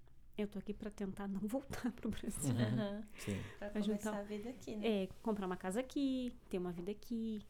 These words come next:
Speaker 1: Se eu tiver filho, ter filho aqui, né? Contanto que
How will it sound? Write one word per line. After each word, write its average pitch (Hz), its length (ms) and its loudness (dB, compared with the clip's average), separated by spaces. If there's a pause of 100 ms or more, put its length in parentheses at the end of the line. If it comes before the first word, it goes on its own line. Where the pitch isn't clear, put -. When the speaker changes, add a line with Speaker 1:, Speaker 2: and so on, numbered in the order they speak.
(260)
Speaker 1:
Se - 120 -6
eu 196 40 0
tiver 190 200 -2
filho, 185 200 -2
ter - 120 -12
filho 180 220 -4
aqui, 214 500 -2 (260)
né? 196 220 -2 (840)
Contanto 233 720 4
que 220 560 0